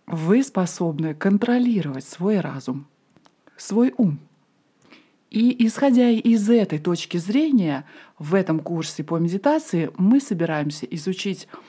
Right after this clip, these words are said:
некоторые практики, которые отчетливо отличаются от медитации осознанности. В этих практиках вместо пассивного наблюдения за своим умом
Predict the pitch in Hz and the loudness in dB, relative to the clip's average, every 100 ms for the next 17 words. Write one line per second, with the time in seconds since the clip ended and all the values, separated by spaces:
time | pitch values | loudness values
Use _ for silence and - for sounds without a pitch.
0 | - _ _ 165 190 220 180 160 170 165 | -20 _ _ 0 4 4 2 -2 -2 0
1 | 254 320 - 185 160 185 220 240 233 - | 0 0 -2 -4 0 0 2 2 2 0
2 | 180 - - 294 254 254 240 - 220 226 | -4 -4 -4 -2 0 0 0 -2 -2 -2
3 | 233 - 196 147 139 - 139 - - 190 | -2 -2 -2 -2 -4 -6 -8 -6 -6 -4
4 | 175 165 156 156 240 254 - 151 - - | -2 -2 -4 -4 -6 -6 -8 -8 -8 -8
5 | 180 - 190 151 135 135 - - - _ | -8 -4 -4 -4 -6 -8 -12 -18 -20 _
6 | _ _ _ _ _ _ _ - 185 190 | _ _ _ _ _ _ _ -14 -2 0
7 | 240 247 - 320 339 240 208 185 185 190 | 2 0 0 -2 0 -4 -4 -4 -2 2
8 | 190 220 247 - 220 208 202 240 240 220 | 4 6 4 0 -2 -2 0 -2 0 -2
9 | 175 170 170 180 170 202 190 170 156 151 | 0 0 0 0 0 0 0 -2 0 0
10 | 151 165 190 190 196 220 320 349 | 0 -2 0 2 4 4 2 -2